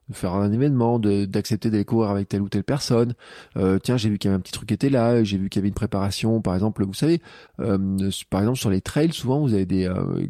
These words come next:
quelles, les semaines avant, vous avez les, les clubs qui organisent ça, qui font des, euh, des sorties de reconnaissance, des recos. Ben, on peut dire, je vais faire une reco. Euh, tiens, vous avez vu qu'il y a une reco qui est faite avec un coureur un peu connu qui vient. Enfin, vous voyez, des choses comme ça.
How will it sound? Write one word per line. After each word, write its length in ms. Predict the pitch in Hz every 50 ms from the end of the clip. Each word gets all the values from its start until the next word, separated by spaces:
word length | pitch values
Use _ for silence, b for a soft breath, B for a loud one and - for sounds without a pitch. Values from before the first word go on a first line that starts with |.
| - _
quelles, 160 | - 104 98
les 60 | 95
semaines 240 | - - - 95 95
avant, 340 | 95 92 117 143 156 165 165
vous 140 | 139 110
avez 100 | 101 90
les, 220 | 90 90 90 90 90 87 - -
les 180 | - 95 95
clubs 360 | - _ - - 120 123 127
qui 140 | - - -
organisent 340 | 92 85 92 87 87 95 -
ça, 220 | - - 147 151 B B B B B B -
qui 120 | - -
font 260 | - - 110 113 117
des, 220 | 117 107 98 98 101
euh, 200 | 98 92 90 87 85
des 340 | 90 85 87 90 - 95
sorties 320 | 90 - - 92 - - 101
de 80 | 104
reconnaissance, 680 | - 107 104 - 113 117 135 - - 151 143 135 - -
des 100 | 92 92
recos. 400 | 87 117 131 - - 127 127 139
Ben, 120 | 101 90
on 80 | 85 85
peut 160 | - - 90
dire, 160 | 90 104 107
je 100 | - 110
vais 40 | 92
faire 140 | - 87 92
une 60 | 95
reco. 400 | 98 139 151 - 143 135 135 B B B B B B B - -
Euh, 160 | 92 90 92
tiens, 160 | - - 127
vous 160 | 139 127 98
avez 80 | 98 92
vu 180 | 85 101 127 135
qu'il 160 | - 113 104
y 40 | 104
a 40 |
une 60 | 98 92
reco 260 | 87 98 - 123 127
qui 80 | - 107
est 40 | 92
faite 180 | - 110 -
avec 160 | - 92 -
un 80 | - 87
coureur 280 | 87 - 107 107 101 98
un 80 | 92
peu 140 | 85 - 98
connu 280 | - - 98 101 110 110
qui 160 | - - 165
vient. 240 | 160 135 117 117 123
Enfin, 180 | 110 - 92
vous 60 | 92
voyez, 180 | 95 - 143 160
des 80 | 139 117
choses 180 | - 131 117
comme 140 | - 156 156
ça. 200 | - - 127 B